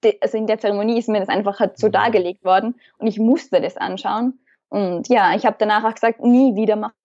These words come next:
Speaker 1: ich sowas.
Speaker 2: <laughs>
Speaker 1: Habe ich nicht durchgehalten. Also ein Jahr später war ich wieder dabei. Aber ich hab danach gesagt, nie wieder. Aber das, was ich jetzt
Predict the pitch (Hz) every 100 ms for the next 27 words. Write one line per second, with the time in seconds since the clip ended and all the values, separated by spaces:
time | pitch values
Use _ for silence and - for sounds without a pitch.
0 | - 254 254 247 359 - - - - 208
1 | 202 233 - 269 294 285 254 269 254 180
2 | - 196 202 196 202 226 220 202 226 202
3 | 180 180 226 349 - - - - - 196
4 | 262 277 - 240 226 220 233 226 220 233
5 | 302 233 226 277 285 - 214 220 254 262
6 | - 226 226 269 254 214 220